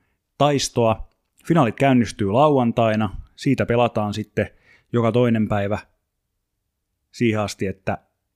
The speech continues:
lukuun ottamatta seiskapeliä, siihen asti, että mestaruus ratkeaa. Ja nyt tulee mielenkiintoinen kysymys, johon mekään ei ihan tiedetä vastausta, että koska ilmestyy Liigapyykin seuraava jakso,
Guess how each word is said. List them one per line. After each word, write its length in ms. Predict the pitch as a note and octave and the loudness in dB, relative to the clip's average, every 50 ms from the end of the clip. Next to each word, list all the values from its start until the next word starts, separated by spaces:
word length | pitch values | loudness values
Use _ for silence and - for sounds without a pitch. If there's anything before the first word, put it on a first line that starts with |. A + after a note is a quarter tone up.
| _ _ _ _ _ _ _ _ _ _ _ _ _ _ _ _ _ | _ _ _ _ _ _ _ _ _ _ _ _ _ _ _ _ _
lukuun 260 | - C#3+ D3 D3 D3 B2 | 0 2 2 4 2 2
ottamatta 320 | A2+ - A2+ G#2+ - A#2 | 0 -2 -4 -6 -4 -2
seiskapeliä, 640 | G2+ B2 A2+ G#2+ - - - - G2 F#2+ F#2+ G2 F#2+ | 0 0 0 0 -2 -6 -8 -8 -8 -6 -6 -6 -4
siihen 300 | - D3 C#3+ B2 B2 A#2+ | -2 0 0 2 2 0
asti, 300 | A#2 G#2+ - - G#2+ G2 | 0 -2 -4 -8 -8 -8
että 300 | F#2+ - _ - G2+ F#2 G#2+ | -8 -8 _ -8 -8 -6 -4
mestaruus 480 | A#2 B2 A#2+ - - G#2+ F2+ F2 E2 - | -2 -2 -2 -2 -4 -8 -8 -6 -2 0
ratkeaa. 720 | C3 D3+ - - - C3 A#2+ A2+ A2 G2+ - - - _ _ _ _ _ _ _ _ _ _ _ _ _ - | 0 0 -2 -2 -2 0 2 2 0 0 -4 -8 -20 _ _ _ _ _ _ _ _ _ _ _ _ _ -4
Ja 100 | A#2+ A#2 | 0 2
nyt 220 | C#3+ F3+ F#3+ - - | 2 2 2 0 -2
tulee 220 | C3+ B2 A#2+ A#2 | -4 -2 0 2
mielenkiintoinen 500 | A#2+ B2 A#2+ A2 G#2 G#2 G2 F#2+ G2+ F#2+ | 2 2 2 0 -2 -4 -4 -4 -4 -2
kysymys, 300 | A2 G#2+ G#2+ G#2+ G#2+ G2 | -2 -2 0 -2 -2 0
johon 180 | A#2 A2 A2+ B2 | 0 0 2 2
mekään 340 | C#3+ D#3+ D#3 D3+ A#2+ A2 | 2 2 0 0 -2 0
ei 140 | A2+ A#2 A#2 A2+ | 0 0 0 0
ihan 200 | A2 A2+ G#2 - | -2 -2 -2 -2
tiedetä 380 | A2+ G#2 F#2 F2 - F#2+ F#2 | -2 -2 -2 -4 -8 -8 -6
vastausta, 600 | G#2 A2 G#2+ - - - E2 E2+ F2 - - - D#3 - - - - - - - - - - | -4 -4 -6 -6 -8 -10 -10 -10 -12 -12 -12 -12 -12 -12 -16 -20 -20 -20 -20 -20 -20 -18 -18
että 180 | - - - - | -12 -12 -12 -4
koska 400 | - - E3+ F#3+ - - - A#2+ | 0 2 2 2 2 0 0 0
ilmestyy 540 | A#2 A2+ A2 A2 G#2+ G2 - - A#2 A2 | 2 2 0 -2 -2 -2 -2 -2 0 2
Liigapyykin 560 | A#2 C#3 D3+ B2 A2+ - - G#2+ G2 G#2 G#2+ G#2 | 2 2 2 0 -2 -2 -2 -4 -4 -4 -4 -4
seuraava 500 | - - F#3+ F3 B2 G2 F#2+ F2+ F#2+ G2 | -2 0 0 2 0 0 -2 -4 -4 -4
jakso, 480 | G#2 G#2 G#2 - - - - - - | -4 -6 -6 -8 -8 -12 -12 -12 -14